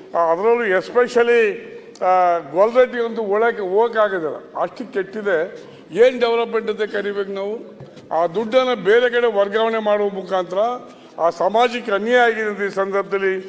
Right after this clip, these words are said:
ಹೇಳಕ್ ಬಯಸ್ತೇನೆ. ಎಜುಕೇಷನ್ ಅಂತೂ ನಿಲ್, ಏನೇನೂ ಆಗಲಿಲ್ಲ. ಒಂದ್ ಸ್ಕೂಲ್ ಇಲ್ಲ, ಒಂದ್ ಕಾಲೇಜ್ ಇಲ್ಲ, ಒಂದ್ ಪಾಲಿಟೆಕ್ನಿಕ್ ಕಾಲೇಜ್ ಇಲ್ಲ,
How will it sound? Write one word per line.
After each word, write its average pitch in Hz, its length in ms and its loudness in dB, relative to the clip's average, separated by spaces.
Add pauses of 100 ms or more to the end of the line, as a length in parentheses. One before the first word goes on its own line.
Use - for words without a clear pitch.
(220)
ಹೇಳಕ್ 185 300 0
ಬಯಸ್ತೇನೆ. 175 420 -4 (680)
ಎಜುಕೇಷನ್ 240 640 0
ಅಂತೂ 214 280 -4
ನಿಲ್, 196 460 -4
ಏನೇನೂ 214 460 0
ಆಗಲಿಲ್ಲ. 208 300 0 (720)
ಒಂದ್ 185 140 -2
ಸ್ಕೂಲ್ 220 340 -2
ಇಲ್ಲ, 220 200 0
ಒಂದ್ 202 440 2
ಕಾಲೇಜ್ 208 420 2
ಇಲ್ಲ, 208 200 0
ಒಂದ್ 202 340 0
ಪಾಲಿಟೆಕ್ನಿಕ್ 196 580 0
ಕಾಲೇಜ್ 196 360 0
ಇಲ್ಲ, 202 140 0